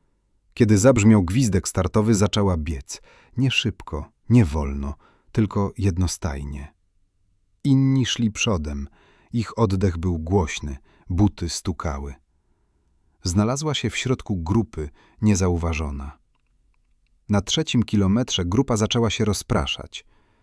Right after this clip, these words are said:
Początkujący pomocnik szedł z przodu, machał rękami i miał zarumienioną twarz. Inni dyszeli, a ich butelki z wodą brzęczały.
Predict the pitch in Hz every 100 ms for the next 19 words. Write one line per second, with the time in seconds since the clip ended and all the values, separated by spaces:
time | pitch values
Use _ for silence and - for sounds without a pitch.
0 | _ _ _ - 107 117 107 127 139 143
1 | 131 - 98 104 127 - 85 - 113 101
2 | 95 - - 98 76 76 - - _ -
3 | 113 101 87 87 87 117 127 139 131 107
4 | 107 104 92 104 104 101 101 101 92 82
5 | - 71 64 - _ _ _ _ - 143
6 | 127 120 117 101 98 95 - 110 80 71
7 | - _ _ - 101 90 87 101 135 131
8 | - 92 98 98 95 85 95 92 - 73
9 | 69